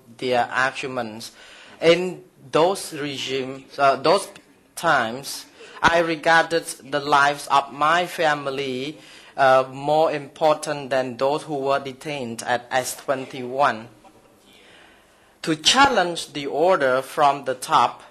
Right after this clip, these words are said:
although I know that the order was criminal, I never dared to even think, uh, about it.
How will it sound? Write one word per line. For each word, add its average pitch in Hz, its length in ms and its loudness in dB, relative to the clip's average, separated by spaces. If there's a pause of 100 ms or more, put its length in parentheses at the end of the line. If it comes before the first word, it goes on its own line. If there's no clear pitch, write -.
(460)
although 135 680 2
I 139 180 -2
know 143 300 -2
that 135 320 -2
the 131 140 -8
order 151 640 0 (800)
was 143 400 4
criminal, 139 880 0 (580)
I 131 220 4
never 165 680 0 (420)
dared 180 600 2 (580)
to 147 460 -4 (100)
even 139 640 -4 (680)
think, 127 560 -2
uh, 110 160 0 (100)
about 113 440 0
it. 98 120 -12